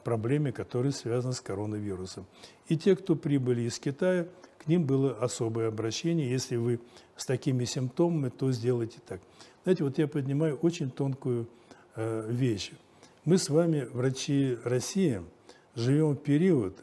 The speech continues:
когда резко изменилась модель здравоохранения. До определенного периода была та, которая называется патернализм. Патернализм, когда врач брал на себя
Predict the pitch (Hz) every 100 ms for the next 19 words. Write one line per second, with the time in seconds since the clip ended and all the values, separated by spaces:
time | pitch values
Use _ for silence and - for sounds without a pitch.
0 | - 127 131 143 131 165 160 139 123 113
1 | 123 139 139 123 - - - - 120 117
2 | 143 120 107 113 110 - 120 110 92 90
3 | - _ - - - - - 113 143 180
4 | 131 139 131 147 139 151 156 143 139 131
5 | 151 180 196 123 98 98 - - - _
6 | 131 156 147 175 170 139 - 151 143 120
7 | 123 143 143 - 113 - 143 143 147 -
8 | 135 131 127 131 120 120 98 - - _
9 | - _ _ 143 147 147 123 123 127 170
10 | 165 123 123 117 123 117 139 165 - -
11 | - - - 123 143 131 120 - 107 123
12 | 131